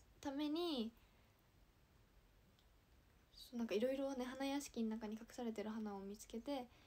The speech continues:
ヒントを元に探すんですけど、そう、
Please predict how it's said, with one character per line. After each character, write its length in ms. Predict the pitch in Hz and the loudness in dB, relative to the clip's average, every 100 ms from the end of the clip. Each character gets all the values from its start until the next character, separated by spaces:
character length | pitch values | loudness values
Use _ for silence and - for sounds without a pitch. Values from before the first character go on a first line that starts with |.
| - - - - | -20 -20 -14 -4
ヒ 120 | 247 | -2
ン 60 | |
ト 120 | 233 214 | 0 0
を 60 | |
元 240 | 208 220 202 | 0 -2 -2
に 100 | 214 | -2
探 240 | 220 214 | -2 -4
す 140 | 214 | -4
ん 40 | 202 | -8
で 60 | 214 | -10
す 100 | - | -10
け 80 | 208 | -8
ど、 100 | 214 208 220 - - - - - - - - - | -8 -6 -10 -12 -20 -20 -20 -20 -20 -20 -20 -18
そ 220 | - | -6
う、 80 | 214 | -6